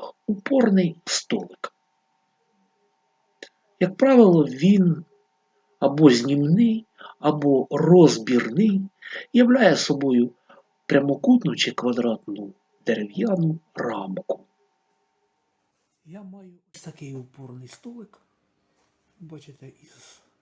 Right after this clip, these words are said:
чотирьох, чотири реєчки прикріплені до поверхні столярного верстака.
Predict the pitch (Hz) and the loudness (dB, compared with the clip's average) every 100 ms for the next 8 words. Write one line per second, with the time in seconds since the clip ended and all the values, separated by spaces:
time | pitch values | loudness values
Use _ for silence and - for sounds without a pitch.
0 | _ - - 147 143 135 - _ _ _ | _ -20 -20 -18 -18 -20 -20 _ _ _
1 | _ _ _ _ _ _ _ 175 170 156 | _ _ _ _ _ _ _ -20 -16 -16
2 | 135 127 _ - 165 240 202 190 - 165 | -16 -20 _ -20 -18 -14 -16 -18 -20 -20
3 | _ _ _ _ _ _ _ _ _ _ | _ _ _ _ _ _ _ _ _ _
4 | _ _ _ _ 156 - 208 226 185 180 | _ _ _ _ -20 -14 -14 -14 -14 -14
5 | 160 127 _ 202 220 143 127 147 151 _ | -14 -20 _ -14 -14 -20 -20 -20 -20 _
6 | 165 139 135 _ _ _ _ _ _ - | -20 -20 _ _ _ _ _ _ _ -20
7 | 139 160 156 143 135 123 _ _ _ _ | -18 -16 -18 -20 -20 -20 _ _ _ _
8 | 139 151 - 113 - | -20 -20 -20 -20 -20